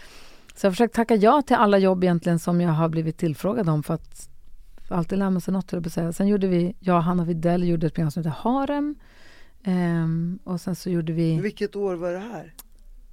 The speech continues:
Speaker 1: Det är efter Dominika hade gjort det. Jag kommer inte, eh, det, Harem.
Speaker 2: Det, jag kommer inte ihåg det nämligen.
Speaker 1: Nej, men då hade jag träffat Alex, så det måste vara tvåtusenett då.
Speaker 2: Ja, så det är tvåtusental.
Speaker 1: Ja, det måste det vara.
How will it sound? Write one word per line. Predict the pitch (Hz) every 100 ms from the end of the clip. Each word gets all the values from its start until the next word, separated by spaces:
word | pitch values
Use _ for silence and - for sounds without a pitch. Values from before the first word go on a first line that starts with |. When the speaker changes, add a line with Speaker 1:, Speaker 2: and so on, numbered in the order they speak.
| -
Speaker 1:
Det | 175 196 -
är |
efter | 185 -
Dominika | 190 196 190 180 -
hade | 190 160
gjort | 156 -
det. | - 165 - _
Jag | -
kommer | - 202
inte, | 185
eh, | - 190 185
det, | 180 196
Harem. | 180 185 233 233 233 233 196
Speaker 2:
Det, | 220
jag | - 190 185
kommer | 254
inte | 240 220
ihåg | 214 254 151
det | 147 131
nämligen. | 135 135 147 139 - - -
Speaker 1:
Nej, | 214 233
men | 240
då |
hade | 262 226
jag | 208
träffat | 190 190
Alex, | - 190 156 160 -
så |
det | 196 208
måste | 196 -
vara | 170 165 160
tvåtusenett | - 170 160 165 147 160 - 165 - -
då. | 196 156 - - -
Speaker 2:
Ja, | 160 160 151
så | 165
det | 170
är |
tvåtusental. | 170 180 175 - 165 151 - 143 135 - - - -
Speaker 1:
Ja, | 180 185
det | 175
måste | 156 143 175
det |
vara. | 180 180